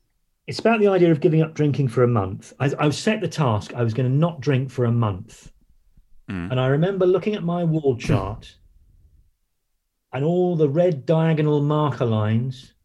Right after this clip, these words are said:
Speaker 1: through days one to thirty and thinking, "What am I gonna do on day two?" In other words, it doesn't quite work 'cause of the numbering, but the idea that basically I'm looking at this kind of wall chart with all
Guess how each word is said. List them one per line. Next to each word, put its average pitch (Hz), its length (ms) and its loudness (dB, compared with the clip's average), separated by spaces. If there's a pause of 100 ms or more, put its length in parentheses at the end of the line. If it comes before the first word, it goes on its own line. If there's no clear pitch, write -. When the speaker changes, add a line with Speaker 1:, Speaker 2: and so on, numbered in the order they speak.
Speaker 1:
through 123 260 2
days 123 340 0
one 160 260 0
to 156 140 -4
thirty 117 500 0
and 113 160 0
thinking, 120 640 -2 (1080)
"What 156 140 0
am 165 60 -4
I 160 60 2
gonna 156 160 2
do 139 140 4
on 131 100 2
day 120 180 2
two?" 92 400 -8 (1700)
In 151 80 4
other 165 160 4
words, 147 420 0 (220)
it 151 80 -8
doesn't 190 240 0
quite 175 200 0
work 160 200 2
'cause 139 120 -6
of 151 60 -4
the 156 60 0
numbering, 147 340 2
but 156 140 -4
the 160 100 2
idea 165 240 4
that 151 200 0 (640)
basically 165 380 0
I'm 151 160 2
looking 175 340 4
at 143 120 -10
this 147 240 -6
kind 143 240 -6
of 123 200 -4
wall 151 300 2
chart 117 340 -4
with 123 120 0
all 127 360 4